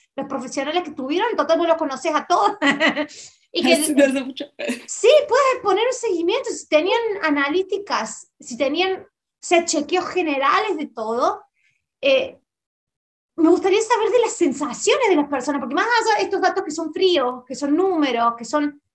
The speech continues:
Speaker 1: las sensaciones de las personas, ¿eh? Hab-, algunas co-, de esas conocí el comer intuitivo, algunas no, algunas que
Speaker 2: No.
Speaker 1: empezaron a tener resultados más allá, que, que fueron más bien, digamos, sobre su ansiedad o sobre sus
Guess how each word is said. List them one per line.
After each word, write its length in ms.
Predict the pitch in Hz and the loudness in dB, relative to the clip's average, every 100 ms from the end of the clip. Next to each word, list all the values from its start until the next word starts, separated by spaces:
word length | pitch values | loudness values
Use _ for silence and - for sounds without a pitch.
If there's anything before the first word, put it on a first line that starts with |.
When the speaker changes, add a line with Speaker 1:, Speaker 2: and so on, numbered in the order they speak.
| _ _ - | _ _ -4
Speaker 1:
las 160 | 302 | -2
sensaciones 540 | 302 320 320 311 453 508 453 | 2 0 2 0 0 2 2
de 60 | |
las 80 | 381 | 2
personas, 360 | 320 302 311 320 | 2 2 0 2
¿eh? 100 | 370 466 | 2 2
Hab-, 300 | 349 311 - - | 2 0 -6 -2
algunas 520 | 285 269 277 392 415 | 0 0 0 2 0
co-, 120 | 403 247 | 0 0
de 160 | 269 | 0
esas 180 | 285 349 | 0 -4
conocí 500 | 320 262 233 - 349 | -4 -4 -4 -4 -2
el 160 | 427 - | -2 -2
comer 240 | 330 311 | -4 -4
intuitivo, 480 | 311 311 233 294 285 | -6 -6 -6 -2 -2
algunas 360 | 262 269 269 240 | -2 -4 -4 -2
no, 320 | 294 370 381 - - - - | 2 2 0 -4 -20 -20 -2
algunas 440 | 254 269 330 381 | 2 4 6 4
que 100 | 381 | 4
Speaker 2:
No. 60 | 349 | 2
Speaker 1:
empezaron 260 | 277 349 330 | 4 0 2
a 40 | |
tener 200 | 311 320 | 2 2
resultados 540 | 349 339 294 302 330 320 | 0 -2 0 4 4 4
más 300 | 330 320 285 | 2 0 0
allá, 320 | 320 320 - - | 0 0 -4 -14
que, 220 | 226 285 269 | -12 -12 -10
que 120 | 220 | -6
fueron 240 | 311 302 | 2 2
más 120 | 302 | 2
bien, 420 | 285 302 320 302 - - - | 2 2 0 -6 -16 -20 -10
digamos, 400 | 220 285 294 294 | -4 0 2 0
sobre 160 | 262 | -2
su 120 | 247 | -2
ansiedad 800 | 254 240 - 214 247 381 415 370 302 | -4 -4 -4 0 4 6 8 6 4
o 40 | |
sobre 280 | - 269 240 | 2 -2 -4
sus 240 | 262 233 | -4 -6